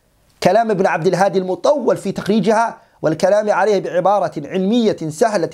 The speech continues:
سلس-، سلسة، وهو مما امت-، وهو مما امتاز به كتاب البلوغ عن المحرر. And sometimes what Ibn Abd-, Ibn Hajar does is he summarizes the kalam of Ibn Abdul Hadi.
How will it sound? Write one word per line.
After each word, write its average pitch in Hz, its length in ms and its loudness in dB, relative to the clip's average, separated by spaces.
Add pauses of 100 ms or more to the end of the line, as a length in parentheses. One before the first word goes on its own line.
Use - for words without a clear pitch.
سلس-، 196 380 -2
سلسة، 180 520 0 (300)
وهو 175 320 4
مما 170 300 2
امت-، 147 240 -4
وهو 170 540 2
مما 160 240 -2
امتاز 151 340 0
به 147 160 0
كتاب 151 280 0
البلوغ 156 400 0 (680)
عن 160 120 2
المحرر. 95 440 -4 (640)
And 151 100 4
sometimes 233 420 2
what 226 180 0
Ibn 196 140 2
Abd-, 185 280 0
Ibn 190 140 2 (100)
Hajar 196 420 0
does 220 320 0
is 240 320 0 (420)
he 156 120 2
summarizes 190 1080 2 (380)
the - 100 0
kalam 175 380 2
of 143 100 0
Ibn 139 140 0
Abdul 127 320 0
Hadi. 123 400 0